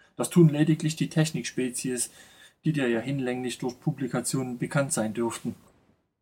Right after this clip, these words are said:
Da eure Spezies noch innerhalb eines Systems der Repräsentantenführerschaft rotiert, können wir euch auch noch keine Unterstützung außerhalb dieser Kriterien geben.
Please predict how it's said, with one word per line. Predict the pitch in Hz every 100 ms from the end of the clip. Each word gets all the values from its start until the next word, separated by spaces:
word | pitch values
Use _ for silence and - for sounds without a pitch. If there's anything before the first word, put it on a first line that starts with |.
| _ _ _ _ -
Da | 160
eure | 160 185 170
Spezies | 160 170 170 - -
noch | 151 151
innerhalb | 226 208 185 185 180 -
eines | 160 165 160
Systems | 160 - 190 165 -
der | 131
Repräsentantenführerschaft | 131 - 139 151 143 156 180 170 151 170 147 139 160 - -
rotiert, | 143 - 214 175 - - - - - _
können | - 180 196 165
wir | 156
euch | 131 131 -
auch | - -
noch | -
keine | - 123 127
Unterstützung | 120 127 120 - - 123 120
außerhalb | 120 135 131 123 127 -
dieser | 127 127
Kriterien | - 123 - 123 127 135
geben. | 190 202 -